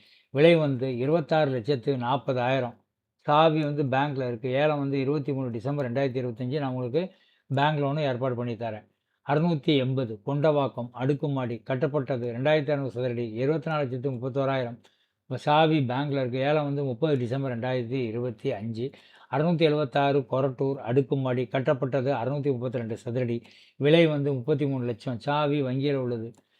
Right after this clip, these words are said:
ஏலம் வந்து இருபத்தி ரெண்டு டிசம்பர் ரெண்டாயிரத்தி இருபத்தி அஞ்சு. டிச-, அறுநூத்தி எழுபத்தாறு, கோயம்பேடு அடுக்குமாடி. கட்டப்பட்டது ஆயிரத்தி நூத்தி நாற்பத்தஞ்சு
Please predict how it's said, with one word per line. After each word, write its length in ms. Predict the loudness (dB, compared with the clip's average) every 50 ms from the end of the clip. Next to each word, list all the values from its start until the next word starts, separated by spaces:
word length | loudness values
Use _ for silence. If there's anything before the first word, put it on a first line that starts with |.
| _ _ _ _ _ _
ஏலம் 400 | 4 6 6 8 8 6 4 2
வந்து 300 | 0 0 0 0 0 0
இருபத்தி 420 | 0 0 0 0 0 -2 -2 -2
ரெண்டு 360 | -2 -2 0 0 0 -2 -2 -2
டிசம்பர் 680 | -2 -2 0 0 0 0 0 -2 -2 -4 -4 -6 -6
ரெண்டாயிரத்தி 800 | -4 -4 -2 -2 0 0 0 0 -2 -2 -4 -4 -4 -4 -2 -2
இருபத்தி 600 | -2 -2 -2 -2 -2 -4 -6 -6 -6 -6 -6 -6 _
அஞ்சு. 480 | -10 -6 -4 -2 -2 -4 -6 -10 -14 -14 _ _ _ _ _ _ _ _ _ _ _ _ _ _ -6 -4
டிச-, 560 | -2 2 4 4 4 4 4 2 2 2 2
அறுநூத்தி 540 | 2 2 2 2 2 2 2 0 0 0 2
எழுபத்தாறு, 560 | 2 2 2 0 -2 -2 -2 0 0 0 0
கோயம்பேடு 560 | 0 2 4 4 4 4 2 0 0 0 0
அடுக்குமாடி. 600 | 0 0 2 0 0 0 0 -2 0 0 -2 0
கட்டப்பட்டது 520 | 0 0 2 2 2 2 2 2 2 2
ஆயிரத்தி 500 | 2 2 2 2 2 2 2 2 0 0
நூத்தி 300 | -2 -2 -2 -2 -2 -2
நாற்பத்தஞ்சு 520 | -2 -2 -2 -2 -2 -2 -2 -2 -2 -4